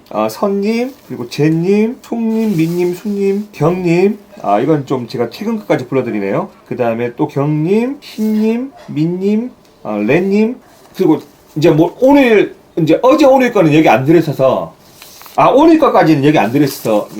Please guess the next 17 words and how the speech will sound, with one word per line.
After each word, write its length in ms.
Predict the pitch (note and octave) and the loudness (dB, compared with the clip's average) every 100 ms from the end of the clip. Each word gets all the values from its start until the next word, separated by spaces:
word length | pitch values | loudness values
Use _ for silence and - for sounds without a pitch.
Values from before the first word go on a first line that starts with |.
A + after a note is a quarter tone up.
| G2+ _ - | -12 _ -6
다음 400 | F#3+ A#3+ D#4 D4 | 0 4 2 0
주에는 380 | - A#3 G#3+ G#3+ | 2 4 4 4
꼭 180 | B3 A#3 | 4 4
오니까 480 | B3+ A#3 D#3 C#3 C3 - - - | 2 2 4 4 2 -2 -12 -18
<laughs> 360 | - - - | -20 -20 -10
조금만. 340 | - G#3+ A3 G#3+ - - - | 0 2 2 -2 -6 -20 -12
아, 80 | - | -10
퀄리티 300 | - D#4 D4+ | 0 0 2
같은 220 | A3 G#3 F3 | 0 0 -2
경우도 240 | D3 C3 | 0 -2
그 100 | - | 0
상품들 500 | - C#4+ D4+ D4 B3+ | 0 2 0 -2 0
갖고 460 | - - D3+ C3 A#2+ | 0 2 2 2 2
제가 160 | D3 | -2
작년에 380 | D3+ C3+ G3 G#3+ | -4 -2 0 0
찍은 300 | A3 A#3+ G#3+ | -2 -6 -4
것들이고, 560 | D#3+ - A2 G#2+ E3+ C3 | -4 -4 -4 -2 -2 -4